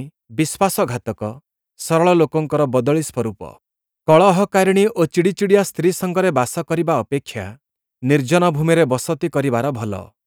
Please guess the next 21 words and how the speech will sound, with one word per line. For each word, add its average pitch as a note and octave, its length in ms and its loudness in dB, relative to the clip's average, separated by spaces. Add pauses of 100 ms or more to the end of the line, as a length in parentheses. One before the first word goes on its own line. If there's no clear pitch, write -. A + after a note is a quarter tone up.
(280)
ଜ୍ଞାନବାନର F#3 760 2
ଗୃହରେ D#3 380 0
ବହୁମୂଲ୍ୟ D#3+ 560 -2
ସମ୍ପତ୍ତି G#2 540 -8 (560)
ଓ C#3+ 100 0
ତୈଳ B2+ 340 2
ଥାଏ, F#2+ 280 -10 (280)
ମାତ୍ର C3+ 300 -2
ମୂର୍ଖ D3 320 -2
ଲୋକ F3 260 -2
ତାହା C3 260 -6
ଗ୍ରାସ A2+ 280 -4 (100)
କରେ। F#2+ 240 -14 (600)
ଯେଉଁ D#3 300 2
ଜନ G#3 260 2
ଧାର୍ମିକତା E3+ 640 -2
ଓ - 180 -4
ଦୟାର E3+ 300 2 (120)
ପଶ୍ଚାଦବର୍ତ୍ତୀ, C3 760 -4 (420)
ସେ - 180 0
ଜୀବନ D3+ 380 2